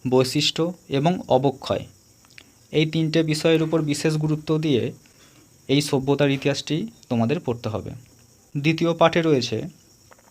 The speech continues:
বৈদিক সভ্যতা। এখানে ঋগ বৈদিক এবং পরবর্তী বৈদিক যুগ দুটোই দেখে যেতে হচ্ছে। তৃতীয় পাঠে রয়েছে ধর্ম আন্দোলন, অর্থাৎ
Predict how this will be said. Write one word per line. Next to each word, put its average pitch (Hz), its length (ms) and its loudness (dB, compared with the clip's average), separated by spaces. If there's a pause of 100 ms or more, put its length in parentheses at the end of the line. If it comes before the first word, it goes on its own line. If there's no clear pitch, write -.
(680)
বৈদিক 160 320 6 (100)
সভ্যতা। 113 380 -4 (880)
এখানে 156 200 2 (160)
ঋগ 151 80 0 (100)
বৈদিক 160 320 2 (140)
এবং 139 180 0 (140)
পরবর্তী 127 400 2
বৈদিক 123 360 0
যুগ 180 120 -4 (760)
দুটোই 151 380 2
দেখে 127 200 2
যেতে 113 140 0
হচ্ছে। 107 320 -8 (1040)
তৃতীয় 175 360 2
পাঠে 180 200 4
রয়েছে 135 340 2 (600)
ধর্ম 156 320 2 (120)
আন্দোলন, 147 340 0 (840)
অর্থাৎ 147 300 0